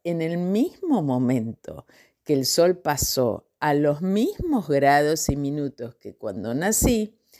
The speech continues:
dónde estaba el este, entonces dónde estaban los cuatro puntos cardinales. Entonces me va a marcar un clima energético en el año,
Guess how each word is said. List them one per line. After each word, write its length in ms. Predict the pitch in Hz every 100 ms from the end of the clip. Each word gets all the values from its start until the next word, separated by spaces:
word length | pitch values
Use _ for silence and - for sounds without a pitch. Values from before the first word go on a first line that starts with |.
| - _ -
dónde 440 | 202 254 254 247
estaba 480 | 262 170 170 165 165
el 140 | 147 131
este, 600 | 123 - - 139 165 _ _
entonces 400 | 196 185 143 156
dónde 180 | 165 185
estaban 320 | 185 170 196
los 120 | 165 -
cuatro 380 | - 135 147
puntos 300 | 139 139 139
cardinales. 800 | - 127 131 170 240 185 120 113
Entonces 380 | 120 120 131 180
me 120 | 190
va 120 | 156 165
a 40 |
marcar 580 | 180 170 - 160 165 180 - _ _ _
un 220 | 196 226
clima 580 | 214 196 226 233 240 233
energético 960 | 175 147 143 143 - 165 165 175 - 135
en 80 |
el 180 | 131 127
año, 420 | 127 123 123 127